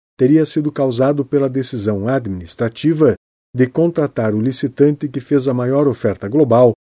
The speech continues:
e não a empresa autora da melhor proposta por item.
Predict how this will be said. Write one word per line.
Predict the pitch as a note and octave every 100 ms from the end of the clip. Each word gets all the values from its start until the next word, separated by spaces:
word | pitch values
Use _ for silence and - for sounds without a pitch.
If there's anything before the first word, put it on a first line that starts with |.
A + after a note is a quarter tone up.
| _ _ C3
e |
não | B2+ C3 E3+ E3+
a |
empresa | D#3 - C3+ C3+
autora | C#3 B2 C3 B2+ B2+
da | B2
melhor | B2 A#2+ B2
proposta | B2 A#2 B2+ A#2+ -
por | A2+ B2
item. | C#3+ F3 -